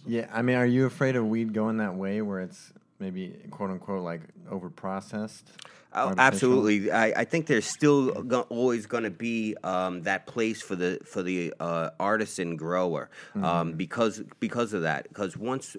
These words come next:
Speaker 2: um, big business gets into the, uh, cannabis industry, uh, that's what it's gonna be. There's just gonna be football field farms and, and thing, and things like that w-, that's going to require pesticides. Now, s-,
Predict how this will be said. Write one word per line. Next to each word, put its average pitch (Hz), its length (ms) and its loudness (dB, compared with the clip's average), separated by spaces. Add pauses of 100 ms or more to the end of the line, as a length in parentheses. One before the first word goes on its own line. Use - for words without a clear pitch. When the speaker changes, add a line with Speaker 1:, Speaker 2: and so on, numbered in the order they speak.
Speaker 2:
um, 90 480 -4
big 104 240 -2
business 107 340 -2
gets 95 280 -4
into 95 760 -6
the, 85 440 -4
uh, 82 280 -4
cannabis 85 460 -8
industry, 85 540 -8 (280)
uh, 85 240 -2
that's 107 280 -2
what 104 360 -6
it's 87 140 -12
gonna 87 180 -6
be. 90 180 -4
There's 87 260 -2
just - 240 -4
gonna 90 140 -2
be 85 260 -2 (200)
football 113 500 2
field 87 360 -2
farms 85 580 -4
and, 85 240 -6
and 85 200 -8
thing, 90 300 -8
and 85 180 -8
things 87 200 -8
like 82 140 -8
that 87 100 -4
w-, 82 240 -6
that's 85 340 -6
going 110 420 -4
to 92 220 -4 (240)
require 98 400 0
pesticides. 87 720 -2
Now, 85 200 -2
s-, - 180 -14